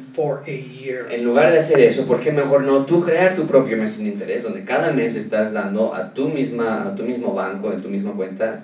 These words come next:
Speaker 2: tú estás pagando para que en seis meses puedas llegar a comprarlo con efectivo, en lugar de tener que pagarlo primero?
Speaker 1: I believe saving is good.
Speaker 2: Tienes que, eh, ahorrar, porque ahorrar es bueno.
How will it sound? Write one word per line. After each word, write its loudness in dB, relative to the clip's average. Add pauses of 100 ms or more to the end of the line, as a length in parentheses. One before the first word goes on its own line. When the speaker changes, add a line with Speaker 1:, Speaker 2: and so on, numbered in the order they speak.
Speaker 2:
tú -12
estás -8
pagando -4
para -4
que -10
en -12
seis 0
meses -6
puedas 0
llegar -4
a -4
comprarlo -4
con -2
efectivo, -4
en -10
lugar -2
de -6
tener -12
que -10
pagarlo -8
primero? -12 (760)
Speaker 1:
I 4
believe 2
saving -2
is -8
good. 0
Speaker 2:
Tienes -6
que, 0 (240)
eh, -4
ahorrar, 0
porque -8
ahorrar -4
es -6
bueno. 0